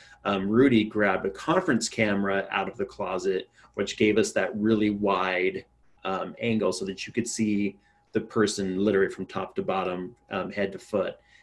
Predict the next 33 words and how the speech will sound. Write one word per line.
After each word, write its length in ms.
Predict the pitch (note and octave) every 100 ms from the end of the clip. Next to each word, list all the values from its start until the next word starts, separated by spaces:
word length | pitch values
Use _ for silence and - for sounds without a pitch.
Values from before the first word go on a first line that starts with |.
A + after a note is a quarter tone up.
| -
And 100 | F#2
so 100 | G#2
that, 240 | G#2+ A2+ -
I 120 | A2+
felt 460 | G#2 - G#2+ - A2+
that 220 | A2+ A2+
worked 240 | A#2+ G#2 -
really 360 | A2 A#2+ B2
well. 540 | G#2 G2 F#2+ F#2 F#2 -
And 140 | G2 G2
then, 140 | G2
like 160 | F#2+ F#2+
we 60 |
said, 200 | G2 G#2+
we 80 | G2
kind 260 | G2 G#2 F#2
of 200 | F2+ - _ _ _ _ _ _ A#2
did 200 | C#3+ D#3+
that, 420 | C3 A#2 G#2+ - _ _
and 120 | G#2+ G#2
presented 500 | A2+ G#2 A#2+ A2+ A2
it 180 | A2
through 160 | - G#2+
Zoom 420 | F#2+ A2+ A#2+ G#2+
to 180 | G#2 A#2+
the 100 | G#2+
three 240 | G2+ G#2 G2+
rooms. 560 | A#2+ C#3 G#2+ G2+ G2
And 100 | G2+
that 140 | G#2+ F#2+
was 160 | F#2+
just 200 | G#2 -
the, 280 | G#2 F#2+ F#2